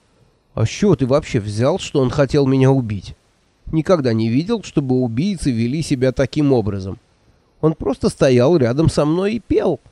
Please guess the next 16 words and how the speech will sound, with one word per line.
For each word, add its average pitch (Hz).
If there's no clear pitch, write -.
Э, -
вернее, 135
не 143
то, 202
чтобы 143
по-настоящему 131
пел, 107
а 135
издавал 135
монотонные 143
звуки, 110
впрочем, -
весьма 127
приятные 131
для 147
слуха». 92